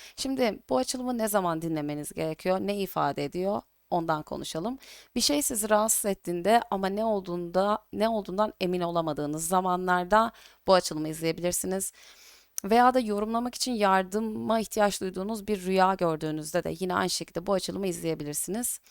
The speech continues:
Herhangi bir şey sizi içten içe rahatsız ettiğinde, huzursuz ettiğinde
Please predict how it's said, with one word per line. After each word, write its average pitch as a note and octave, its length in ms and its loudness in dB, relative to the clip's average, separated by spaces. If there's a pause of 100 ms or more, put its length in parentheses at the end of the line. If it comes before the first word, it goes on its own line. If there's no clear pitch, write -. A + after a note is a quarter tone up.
(360)
Herhangi C4+ 380 0
bir A3+ 40 -4
şey B3 200 0
sizi G#3+ 240 -6
içten - 340 -2
içe G3+ 200 -2
rahatsız G#3+ 340 2
ettiğinde, F#3 320 -2
huzursuz G#3 540 -4
ettiğinde F3+ 600 -2